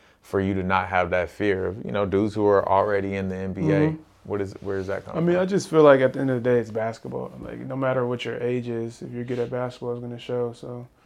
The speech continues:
Speaker 2: just being confident in my craft, and obviously my parents did a good job of instilling that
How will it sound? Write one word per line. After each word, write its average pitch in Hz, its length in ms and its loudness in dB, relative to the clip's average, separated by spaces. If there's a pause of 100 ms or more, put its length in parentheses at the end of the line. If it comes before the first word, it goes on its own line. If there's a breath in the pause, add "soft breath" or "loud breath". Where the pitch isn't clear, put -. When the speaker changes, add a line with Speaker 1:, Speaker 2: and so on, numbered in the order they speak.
(500 soft breath)
Speaker 2:
just 127 220 -6
being 127 200 0
confident 127 380 -2
in 123 60 0
my 120 140 -2
craft, 123 440 0
and 117 160 -6
obviously 117 400 -6
my 113 140 -10
parents 120 460 -6
did 127 140 -10
a 127 40 -8
good 123 180 -10
job 120 220 -2
of 117 100 -8
instilling 123 380 -8
that 120 80 -6